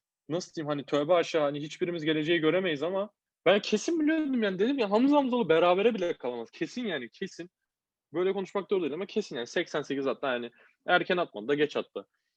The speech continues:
Onun dışında Fegüli'nin yalandan sakatlığı, işte, "Aa, Adenem attı." falan yani. Klasik, biz bunları çok gördük yani.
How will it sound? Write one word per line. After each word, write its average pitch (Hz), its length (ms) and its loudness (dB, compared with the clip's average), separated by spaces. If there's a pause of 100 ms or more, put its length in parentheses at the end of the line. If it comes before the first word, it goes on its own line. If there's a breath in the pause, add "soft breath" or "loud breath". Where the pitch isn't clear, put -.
(120)
Onun 165 220 0
dışında 165 260 -2
Fegüli'nin 165 480 0
yalandan 151 540 4
sakatlığı, 110 500 -4
işte, - 260 -6
"Aa, 135 300 0
Adenem 120 380 0
attı." - 280 -8
falan 98 200 -6
yani. 95 220 -10 (320 soft breath)
Klasik, 131 400 0
biz 127 140 -6
bunları 131 260 -2
çok 139 260 0
gördük 98 460 -2
yani. 110 400 -6